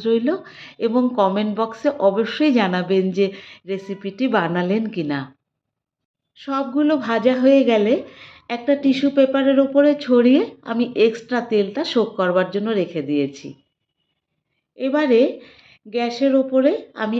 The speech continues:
আর একখানা কড়াই বসিয়ে দিলাম। এর মধ্যে এক কাপ পরিমাণ চিনি দিয়েছি, আর ঠিক এই কাপেরই এক কাপ পরিমাণ জল দিয়েছি। জলের মধ্যে চিনিটা ভালোভাবে মেল্ট হয়ে গেলে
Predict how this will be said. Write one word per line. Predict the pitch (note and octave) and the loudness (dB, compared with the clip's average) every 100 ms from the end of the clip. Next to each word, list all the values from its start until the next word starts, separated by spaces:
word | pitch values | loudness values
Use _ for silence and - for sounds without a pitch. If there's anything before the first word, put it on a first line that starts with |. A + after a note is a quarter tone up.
| A#3 | -4
আর | G#3 | -2
একখানা | G#3 G#3 G#3+ A3 | -2 -4 -6 -6
কড়াই | A#3 G3+ F#3+ F#3+ | -2 0 2 2
বসিয়ে | G3 G3+ G3+ G#3+ | 2 0 0 -2
দিলাম। | G3 G#3 B3+ - - _ _ _ | 0 0 -2 -4 -10 _ _ _
এর | A3 A3+ | -6 -6
মধ্যে | A3+ A#3 G#3 C4 C4+ - | -6 -8 -4 -4 -4 -4
এক | A3 G#3+ - | -8 -8 -8
কাপ | B3+ B3+ | -8 -4
পরিমাণ | A#3+ A3+ A3 G#3+ G#3 | -2 -2 -2 -2 -4
চিনি | - A3 G#3+ | -4 -4 -2
দিয়েছি, | G#3 F#3 E3+ E3 - D#4 F#4+ _ _ _ _ _ _ | -2 -2 0 -2 -4 -8 -8 _ _ _ _ _ _
আর | A3 A#3+ - | -10 -10 -10
ঠিক | - E4+ E4+ - - | -6 -4 -4 -8 0
এই | B3 C#4+ C#4 | 2 2 0
কাপেরই | A#3+ G#3+ G3+ F3+ A3 F#4 - _ - | -4 -2 0 0 0 -4 -8 _ -12
এক | A3 G#3+ - | -12 -12 -10
কাপ | A3 G#3+ | -8 -6
পরিমাণ | G3+ F#3+ F#3 A#3+ F4+ G#3 | -6 -2 -2 -2 -2 0
জল | F#3+ F3 D#3+ | 2 2 2
দিয়েছি। | D3 D3 C#3 - C#3+ C3 _ - - _ _ _ _ _ _ _ - | 0 0 -2 -6 -12 -14 _ -20 -20 _ _ _ _ _ _ _ -6
জলের | A#3+ A#3+ A#3+ C4 | 0 4 6 6
মধ্যে | C4+ C#4 C#4+ D4+ | 6 4 2 -2
চিনিটা | D4 C4 C4 C4+ C4+ | 2 4 6 4 0
ভালোভাবে | A3 A3+ A#3+ A#3 A#3+ B3+ | 0 2 2 0 2 2
মেল্ট | A#3 A3+ A3+ A3+ | 4 2 0 -2
হয়ে | A3+ A#3 G#3+ | 2 4 4
গেলে | F3+ F3+ G3 | 2 2 2